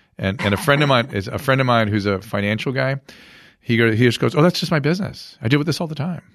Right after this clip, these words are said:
That, that's all peop-, people are all crazy all the time." And they just gonna run from, run from one side of the boat to the other. And it j-, but, but I would argue he's right. Scott Adams says the same thing, by the way. But, but that it becomes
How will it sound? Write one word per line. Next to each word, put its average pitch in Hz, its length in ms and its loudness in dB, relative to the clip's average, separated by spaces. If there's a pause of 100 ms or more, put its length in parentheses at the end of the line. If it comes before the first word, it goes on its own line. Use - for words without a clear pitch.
(280)
That, 139 120 -4
that's 139 180 0
all 151 120 2
peop-, - 260 -8
people 147 180 -2
are 151 60 -6
all 160 180 2
crazy 110 340 -2
all 143 180 2
the 139 80 -4
time." - 340 -10 (380)
And 117 120 0
they 120 60 4
just 117 180 0
gonna 123 160 -2
run 113 300 -2
from, 117 260 -6
run 127 160 2
from 127 160 -6
one 120 120 -2
side 123 160 -2
of 113 40 -2
the 117 60 -6
boat 117 160 0
to - 80 -6
the 117 120 -2
other. 101 280 -6 (420)
And 107 160 0
it 110 140 -4
j-, 120 240 0
but, 101 300 0
but 120 320 -2
I 139 140 2
would 175 260 4
argue 110 600 2 (140)
he's 120 280 0
right. 113 440 2 (1000)
Scott 110 300 0
Adams 110 260 0
says 90 180 -6
the 90 80 -8
same 87 240 -8
thing, 90 200 -6
by 85 120 -8
the 80 80 -8
way. 78 160 -10 (580)
But, 110 400 0
but 139 300 0
that 127 180 2
it 127 120 -2
becomes 175 920 2